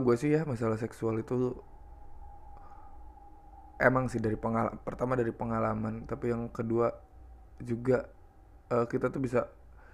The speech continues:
bisa belajar kok untuk kontrol, kontrol,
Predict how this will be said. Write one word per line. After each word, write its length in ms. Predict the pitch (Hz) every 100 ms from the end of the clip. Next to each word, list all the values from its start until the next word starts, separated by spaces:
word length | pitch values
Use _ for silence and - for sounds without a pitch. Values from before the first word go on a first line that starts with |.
| -
bisa 240 | - 120 131
belajar 400 | 123 117 120 120 -
kok 320 | - 113 -
untuk 400 | 113 117 120 -
kontrol, 720 | - 117 113 117 117 113 113 120 - - - - - - - - -
kontrol, 1120 | - 127 120 127 143 127 123 127 127 131 -